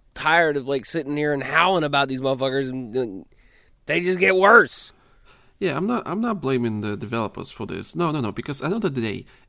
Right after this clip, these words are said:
Speaker 2: every triple A release or any video game, well, I don't care, whatever, indie game or triple A,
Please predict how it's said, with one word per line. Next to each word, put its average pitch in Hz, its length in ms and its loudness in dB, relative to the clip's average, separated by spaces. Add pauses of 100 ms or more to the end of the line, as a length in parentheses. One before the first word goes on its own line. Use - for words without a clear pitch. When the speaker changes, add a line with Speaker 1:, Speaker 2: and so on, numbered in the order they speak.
Speaker 2:
every 185 540 -2
triple 160 440 -8
A 139 280 -6 (240)
release 110 560 -6
or 110 180 -6
any 139 220 -2
video 156 300 -4
game, 120 380 -4
well, 113 440 -6
I 123 60 -4
don't 123 120 -2
care, 98 260 -10
whatever, 127 520 -6
indie 123 260 -4
game 113 200 -4
or 104 80 -10
triple 113 320 -8
A, 110 160 -8